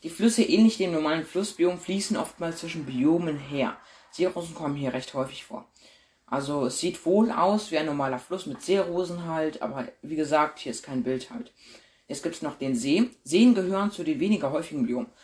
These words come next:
Auch wenn auf der Karte ein Wegpunkt angezeigt wird, gibt es hier nichts weiter, ähm, bis Kies und eine Menge Wasser. Hier ist tatsächlich viel Kies. Man denkt, ähm, man denkt, es ist ein Ozean, aber es ist tatsächlich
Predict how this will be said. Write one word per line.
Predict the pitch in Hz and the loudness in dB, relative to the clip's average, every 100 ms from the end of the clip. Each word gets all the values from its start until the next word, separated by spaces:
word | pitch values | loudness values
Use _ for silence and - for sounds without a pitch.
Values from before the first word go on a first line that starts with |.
| - _ | -20 _
Auch | - 208 - | -4 -4 0
wenn | 214 | 0
auf | 208 | 0
der | 170 | -4
Karte | 175 175 175 | -4 -6 -4
ein | 135 131 | -4 -4
Wegpunkt | - - - - | -4 -6 -10 -2
angezeigt | 214 233 180 - | 0 0 -4 -10
wird, | - - | -12 -10
gibt | 151 160 | -12 -10
es | |
hier | - 175 | -6 -2
nichts | 220 - | -2 -2
weiter, | 147 - 139 139 139 _ _ _ _ | -8 -6 -6 -8 -10 _ _ _ _
ähm, | 147 147 147 143 135 | -4 -4 -4 -6 -6
bis | 143 - | -8 -8
Kies | - 202 208 | -2 0 0
und | 160 | 0
eine | 151 151 | -2 -2
Menge | 151 156 131 | -2 -2 -4
Wasser. | 123 123 113 113 - - - | -6 -10 -10 -12 -14 -18 -8
Hier | 180 | -6
ist | |
tatsächlich | 175 165 160 135 | -6 -8 -10 -12
viel | - 196 | -8 -8
Kies. | 196 - 180 180 - | -8 -8 -4 -4 -4
Man | 139 123 | -6 -4
denkt, | 147 196 233 220 - _ _ _ _ | 0 6 6 6 -4 _ _ _ _
ähm, | 147 156 160 | -6 -4 -6
man | 151 | -6
denkt, | 143 170 | -6 -6
es | 170 - | -8 -8
ist | |
ein | 147 | -8
Ozean, | - 135 170 - 160 156 | -4 -4 -4 -6 -4 -2
aber | 127 139 135 | -2 -2 -6
es | - | -8
ist | - - | -12 -10
tatsächlich | 143 - 180 - - 120 160 - - | -14 -6 -6 -6 -6 -2 -2 -2 -12